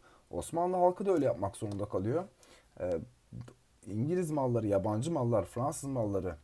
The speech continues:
daha kaliteli ve ucuz olduğu için buna yönelmek zorunda kalıyorlar. Osmanlı'nın ürettiği mallar satılmıyor ülkede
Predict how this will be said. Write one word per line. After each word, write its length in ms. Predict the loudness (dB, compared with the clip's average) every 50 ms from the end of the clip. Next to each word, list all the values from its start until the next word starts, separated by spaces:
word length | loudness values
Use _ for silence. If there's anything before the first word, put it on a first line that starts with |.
| -20 -20 -20 -20 -20 _ -20 -20 -6 0
daha 260 | 4 4 4 4 4 2
kaliteli 480 | 0 0 0 0 0 -2 -2 -2 0
ve 80 | 0 0
ucuz 320 | 0 0 0 2 2 2
olduğu 280 | 4 4 4 4 2 0
için 300 | -2 -2 -6 -6 -6 -8 -12 _ _ _ _ _ -20 _ _ _ _ -6
buna 240 | -2 0 2 2 2
yönelmek 480 | 2 2 2 2 0 0 -2 -4 -4
zorunda 360 | -2 -2 -2 -2 -2 -2 -2
kalıyorlar. 500 | -2 -2 -2 0 0 2 2 0 0 -2 -12 -20 _ _ _ _ _ _ _ _ _ -20 -20 -20 -20 -20 -20 -20 _ _ _ _ _ _ -6 -2
Osmanlı'nın 680 | -2 0 0 0 0 2 2 2 2 2 -2 -2 -2 0
ürettiği 400 | 0 0 0 0 0 -2 -2 0
mallar 440 | 2 2 2 0 0 -2 -6 -10 -20 _ _ _ _ _ _ -18
satılmıyor 720 | -10 -6 -4 -4 -2 0 0 2 2 2 2 2 2 2
ülkede 420 | 2 0 0 0 0 0 -2 -4